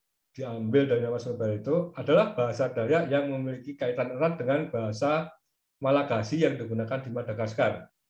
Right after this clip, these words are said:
Jadi penelitian yang ada itu, bahasa di Madagaskar itu erat berhubungan dengan bahasa Barito. Dan ada bahasa Sama Bajau yang digunakan oleh masyarakat Bajau atau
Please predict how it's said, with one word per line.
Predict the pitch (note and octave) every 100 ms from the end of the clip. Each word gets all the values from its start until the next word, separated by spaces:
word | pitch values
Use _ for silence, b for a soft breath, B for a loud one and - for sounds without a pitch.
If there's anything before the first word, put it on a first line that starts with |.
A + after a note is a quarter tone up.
| _ _
Jadi | C3+ E3+
penelitian | D#3 D3+ D#3+ C#3+ C#3
yang |
ada | E3+ C#3
itu, | C#3 A2 A2+ C#3 - -
bahasa | A#2 A2+ C3 C3
di |
Madagaskar | B2 A#2+ - A#2 A2 A2 B2+ B2
itu | B2+ F3+ A3+ - - _ _ _
erat | C#3 G3+ - A#2+
berhubungan | A#2+ C#3 E3
dengan | C3 C3+ F3 F#3 -
bahasa | A#2+ A#2 A2 D3 D#3 D#3+ D#3+ - _ _ _ _
Barito. | B2 C3 C#3+ - - - _ _ _ _ _ _ _ _ _ _ _ _ _ _ _ _ _ _ -
Dan | - -
ada | E3
bahasa | E3 B2+ B2 C#3
Sama | C#3+ C#3+ C#3
Bajau | B2+ A2 C3 A#2 B2+ E3+ - _ A#2+
yang | B2+ A#2
digunakan | A2+ A#2 C3+ - _ B2 B2 B2+
oleh | B2+ B2+
masyarakat | B2 B2+ B2 B2+ -
Bajau | A2 G#2+ A2+ A2+ E3 - G#2+
atau | A2+ A2+ A2